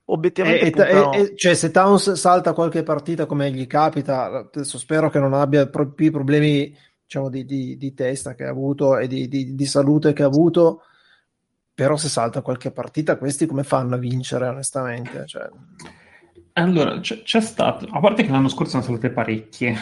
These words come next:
Speaker 3: <laughs> veramente tante, tra lui e anche, eh, D'Angelo ne ha saltate diverse.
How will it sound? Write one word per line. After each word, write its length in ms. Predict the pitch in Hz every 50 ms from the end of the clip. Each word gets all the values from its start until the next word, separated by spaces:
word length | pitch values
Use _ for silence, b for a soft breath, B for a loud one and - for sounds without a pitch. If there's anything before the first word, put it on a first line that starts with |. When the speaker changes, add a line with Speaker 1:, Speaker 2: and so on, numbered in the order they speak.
| B B
Speaker 3:
<laughs> 160 | B B B -
veramente 420 | - 127 113 117 127 120 117 120
tante, 300 | - 120 120 117 110 120
tra 120 | - 117 117
lui 300 | 139 170 190 170 - -
e 60 | 131
anche, 320 | 120 120 110 113 - 123
eh, 720 | 113 113 110 110 110 110 110 110 110 110 110 110 110 113 117
D'Angelo 460 | 117 113 110 110 110 110 113 110 110
ne 80 | 110
ha 40 | 107
saltate 520 | 110 107 107 117 110 - 113 113 - - _ _ _ _ _ _ _
diverse. 840 | - 151 120 113 113 113 110 110 107 - - - - 131 - - _